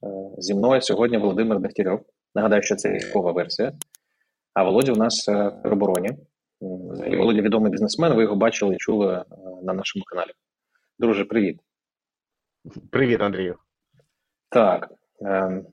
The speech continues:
Speaker 1: значить, ти сказав до початку, що рідко буваєш в цивільному за цей час війни. У нас вже майже сорок днів. Е, як тобі це відчуття, що ти в цивільному майже не буваєш?
Speaker 2: Ну, знаєш, це не те,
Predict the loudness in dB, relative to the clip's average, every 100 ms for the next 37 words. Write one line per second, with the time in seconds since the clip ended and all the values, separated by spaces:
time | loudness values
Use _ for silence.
0 | _ -4 -2 0 4 4 2 -2 0 2
1 | 2 2 2 2 2 0 0 0 0 -4
2 | _ _ 2 4 2 4 6 4 0 -4
3 | 2 2 2 0 -4 -4 -2 0 0 0
4 | -2 0 -2 0 0 0 -4 _ _ _
5 | _ _ _ -4 -2 0 2 2 2 2
6 | 2 2 -2 -4 -6 -20 _ -12 -8 -8
7 | 2 2 4 0 -2 0 -2 0 -2 4
8 | 4 4 -2 -6 -4 -2 -2 -2 -4 -4
9 | -4 -4 -6 -6 -2 -4 -4 -18 _ _
10 | _ _ _ _ _ -18 -18 -20 _ 0
11 | 0 2 2 2 -2 2 6 8 6 6
12 | 6 8 6